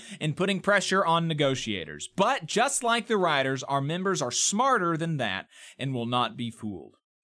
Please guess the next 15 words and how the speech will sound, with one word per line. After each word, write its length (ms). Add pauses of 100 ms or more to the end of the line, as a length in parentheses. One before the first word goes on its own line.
(460)
We 200
feel 340
the 100
pain 640
these 280
companies 520
have 160
inflicted 720
on 160
our 160
members, 580 (260)
our 120
strike 440
captains, 680 (260)
iatsi, 680